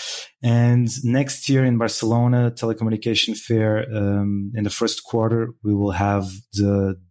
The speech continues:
the final, uh, commercial version of Birdchain. Uh,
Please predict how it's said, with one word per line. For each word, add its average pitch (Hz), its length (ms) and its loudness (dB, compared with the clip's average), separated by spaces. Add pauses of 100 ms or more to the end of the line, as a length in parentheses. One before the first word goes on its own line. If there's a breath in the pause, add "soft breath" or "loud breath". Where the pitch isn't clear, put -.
(240)
the - 80 -10
final, 107 640 2
uh, 104 180 0
commercial 107 420 0
version 101 420 0 (280 loud breath)
of 98 140 -6
Birdchain. 110 460 -2 (800 loud breath)
Uh, 101 180 0